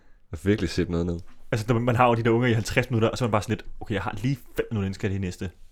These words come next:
Speaker 2: kan måske godt lige
Speaker 1: Kan,
Speaker 2: nå
Speaker 1: kan
Speaker 2: noget."
Speaker 1: lige nå en kop
Speaker 2: Godt
Speaker 1: halv,
Speaker 2: lige løbe,
Speaker 1: halvlunken
Speaker 2: jeg løber
Speaker 1: cheddar.
Speaker 2: lige ned fra tredje etage for at gå ind i personalerummet, tage en kop kaffe, og løbe op på tredje etage igen for at have de næste unger.
Speaker 1: Løber sådan, uh, uh, uh, uh, hele vejen.
Speaker 2: <laughs> Og det er det hele værd,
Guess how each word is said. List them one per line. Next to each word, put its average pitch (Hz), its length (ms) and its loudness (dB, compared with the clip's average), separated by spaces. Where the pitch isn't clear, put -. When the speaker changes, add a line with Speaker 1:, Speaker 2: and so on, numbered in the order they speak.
Speaker 2:
kan - 100 -20
måske - 180 -18
godt 98 240 -4
lige 107 80 -2
Speaker 1:
Kan, 120 100 6
Speaker 2:
nå 127 80 4
Speaker 1:
kan 117 100 4
Speaker 2:
noget." 85 140 6
Speaker 1:
lige 107 140 10
nå 117 220 10
en 87 100 4
kop 85 180 4
Speaker 2:
Godt - 100 -2
Speaker 1:
halv, 123 220 6
Speaker 2:
lige 151 100 10
løbe, 165 80 10
Speaker 1:
halvlunken 104 480 10
Speaker 2:
jeg 85 120 2
løber - 120 4
Speaker 1:
cheddar. 120 180 12
Speaker 2:
lige 160 160 8
ned 160 120 10
fra - 80 4
tredje 139 320 8
etage 139 380 6
for 131 120 6
at 123 60 8
gå 135 80 6
ind 135 160 6
i 143 60 6
personalerummet, 117 640 6
tage 147 160 6
en 151 40 0
kop 123 120 2
kaffe, 117 240 4
og 117 100 0
løbe 139 280 6
op - 60 6
på 135 60 0
tredje 117 220 4
etage 113 260 6
igen 120 180 6
for 120 160 6
at 110 60 8
have 120 140 4
de 113 60 0
næste 117 220 0
unger. 104 180 -4
Speaker 1:
Løber 104 200 8
sådan, 87 180 0
uh, 131 100 2
uh, 139 100 4
uh, 156 160 6
uh, - 320 2
hele 117 140 6
vejen. 85 260 4
Speaker 2:
<laughs> - 40 8
Og 131 80 4
det 117 40 4
er 120 40 6
det 117 100 8
hele 135 120 8
værd, 104 160 2